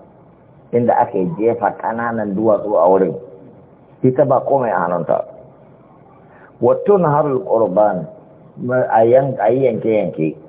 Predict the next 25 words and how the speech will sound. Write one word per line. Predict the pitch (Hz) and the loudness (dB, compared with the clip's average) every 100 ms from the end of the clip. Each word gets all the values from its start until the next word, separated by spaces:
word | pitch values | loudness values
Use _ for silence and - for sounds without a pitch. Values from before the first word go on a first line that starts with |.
| - - - - - - - - _ - - | -20 -20 -20 -20 -20 -20 -20 -20 _ -14 -4
na | 110 | 0
neman | 120 117 117 117 113 | 2 2 2 0 0
kusanta | - - 98 95 82 | -2 0 0 2 0
zuwa | 85 98 85 | 2 2 2
ga | 80 82 | 2 0
Allah. | 82 71 - - - - - - - - - - - - - - - - | -2 -6 -10 -20 -20 -20 -20 -20 -20 -20 -20 -20 -20 -20 -20 -20 -20 -2
Thumma | 175 190 180 175 180 | 0 4 4 2 2
qasadat | 196 196 175 147 131 | 0 0 0 2 0
ba'da | 120 101 135 127 | 0 0 2 2
zalika | 113 117 117 117 107 104 - - | 4 4 2 2 2 2 -8 -6
ila | 117 117 107 | 0 4 4
al-bayti. | 90 98 98 - - - - - - - - - - - - | 4 2 2 -2 -10 -12 -18 -20 -20 -20 -20 -20 -20 -20 -6
Daga | 95 104 104 113 | 2 4 4 2
nan | 160 151 - - - | 2 0 -2 -12 -6
ta | 104 | -2
tashi | - 117 - 101 | 0 0 0 -4
ta | 104 | -2
nufi | 101 90 98 | 0 0 2
ɗaki. | 78 82 - 65 - - - - - - - 104 | 2 0 -6 -14 -16 -20 -20 -20 -20 -20 -8 0
Daga | 117 110 123 127 | 2 4 2 2
Arfa | 151 131 107 | 0 0 0
fa, | 101 - - - - | 0 -2 -6 -6 0
ta | 135 | 2
zo | 147 | 2
Muzdalifa, | 147 147 - 127 113 101 104 | 2 -2 2 0 0 -4 -4